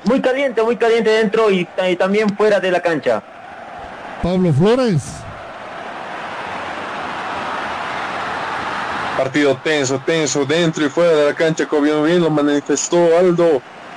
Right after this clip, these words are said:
Speaker 3: Habrá que ver qué es lo que dicen los técnicos y habrá que ver si el ins-, el veedor del partido, qué es lo que pone en su informe acerca de lo sucedido hoy en el Estadio Empate.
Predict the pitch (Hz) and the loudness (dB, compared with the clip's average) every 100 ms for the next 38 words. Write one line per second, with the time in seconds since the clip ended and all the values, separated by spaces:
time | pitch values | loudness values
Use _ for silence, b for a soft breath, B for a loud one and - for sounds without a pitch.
0 | - 123 139 151 147 135 147 139 135 131 | 0 2 2 2 0 0 0 -2 -2 0
1 | 135 135 131 131 127 127 131 - 160 170 | 2 2 2 0 2 2 0 -2 0 2
2 | 156 - 151 143 - - - 123 139 143 | 0 2 0 0 -8 -18 -2 2 2 2
3 | 143 139 147 127 - 131 131 123 117 123 | 0 2 2 2 0 0 0 -2 0 0
4 | 127 123 120 127 131 156 156 135 127 123 | 2 2 2 2 2 2 2 0 -2 -2
5 | 175 165 139 - - - - - - - | 0 2 2 0 -12 -18 -16 -16 -16 -14
6 | - 156 160 156 143 170 175 147 135 - | -6 -4 -2 -2 -2 0 2 2 2 0
7 | 127 120 170 165 117 113 143 135 120 113 | 0 2 2 4 2 2 0 2 2 0
8 | 117 123 131 131 147 139 117 - - 113 | -2 0 0 2 2 0 -2 -8 -6 -2
9 | 110 - 120 117 110 101 | -2 0 0 0 -2 -6